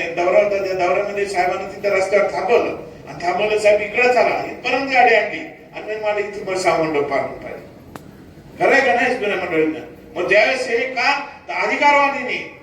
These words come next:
एखाद्या माणसावरती अधिकार कधी गाजू शकतो, तर तो अधिकार गाजवत असताना त्या माणसाची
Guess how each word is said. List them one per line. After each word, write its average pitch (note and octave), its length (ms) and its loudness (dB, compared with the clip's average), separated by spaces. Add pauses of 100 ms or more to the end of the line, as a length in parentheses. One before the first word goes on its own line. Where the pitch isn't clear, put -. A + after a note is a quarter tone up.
(140)
एखाद्या A#3 360 0
माणसावरती A3+ 520 0
अधिकार G#3 440 2
कधी A#3+ 200 -2
गाजू C4+ 300 2
शकतो, B3 560 -2 (260)
तर G3 60 -10
तो F#3 120 -8
अधिकार A3+ 480 4
गाजवत G#3+ 300 2
असताना A3+ 460 -2
त्या A#3 100 0
माणसाची G#3+ 840 -2